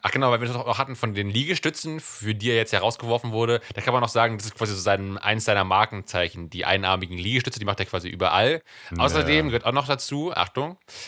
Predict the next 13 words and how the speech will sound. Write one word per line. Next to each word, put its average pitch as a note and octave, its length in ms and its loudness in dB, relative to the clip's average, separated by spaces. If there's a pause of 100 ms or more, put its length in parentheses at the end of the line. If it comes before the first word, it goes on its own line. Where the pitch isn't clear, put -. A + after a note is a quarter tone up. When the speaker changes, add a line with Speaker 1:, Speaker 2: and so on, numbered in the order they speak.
(140)
Speaker 1:
ähm, G#2 300 2
er G#2 120 4
hat - 100 -2
noch, A#2 100 0 (140)
äh, G#2+ 260 4 (120)
eine G2 180 -2
Catchphrase, G#2+ 640 0
die F#2+ 80 -8
geht F2 160 -6
so: B2+ 280 0 (1120)
Power! C4 720 10 (680)
Kraft! - 920 4 (600)
Strength! D3 1300 4